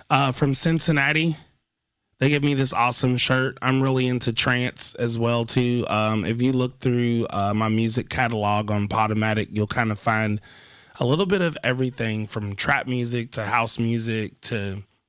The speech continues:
dubstep, death metal. There's a lot of crazy things on there. Um, but I just would always try something and see if it works with my listeners. And I decided to go in a different route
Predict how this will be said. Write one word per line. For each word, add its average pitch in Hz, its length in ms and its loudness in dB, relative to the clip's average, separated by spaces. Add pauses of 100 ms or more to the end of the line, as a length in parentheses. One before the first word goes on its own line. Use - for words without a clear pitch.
(1120)
dubstep, 131 640 0 (160)
death 127 260 0
metal. 113 340 0
There's 113 260 -2
a 139 60 -2
lot 170 180 0
of 143 140 -4
crazy 120 460 -2
things 117 360 -2
on 113 200 -2
there. 107 420 -4
Um, 98 520 -4 (440)
but 127 140 2
I 127 60 0
just 131 260 0
would 131 80 0
always 120 280 0
try 123 240 0
something 117 520 -2
and 107 180 -4
see 123 200 0
if 113 100 -2
it 80 100 -2
works 107 460 -2
with 107 180 -6
my 104 160 -2
listeners. 104 800 -2
And 104 520 -4
I 101 120 -6
decided 107 420 -2
to 104 80 -2
go 107 240 0
in 104 80 0
a 101 60 -2
different 104 420 -4
route 101 420 -2